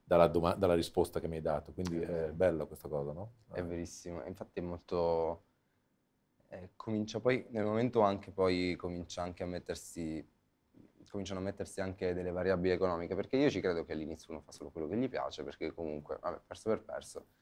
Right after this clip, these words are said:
Speaker 2: nel senso
Speaker 1: Certo.
Speaker 2: che magari non ci guadagni niente, nel senso vai, fai quello che ti piace. Poi nel momento quando cominciano ad esserci altre, altre variabili, come appunto visibilità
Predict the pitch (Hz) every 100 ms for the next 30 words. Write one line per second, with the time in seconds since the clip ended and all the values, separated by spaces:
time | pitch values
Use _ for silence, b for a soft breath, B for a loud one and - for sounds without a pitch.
0 | _ - 87 90 90 95 90 87 85 80
1 | 92 113 92 - _ 80 - - - 80
2 | 76 80 82 82 80 80 80 78 - _
3 | _ _ - 165 113 98 120 113 117 110
4 | 110 104 104 107 104 104 - 101 - -
5 | 95 87 87 - 92 82 71 - 92 92
6 | 87 85 82 76 71 80 80 82 - 82
7 | 80 82 80 76 80 80 82 80 73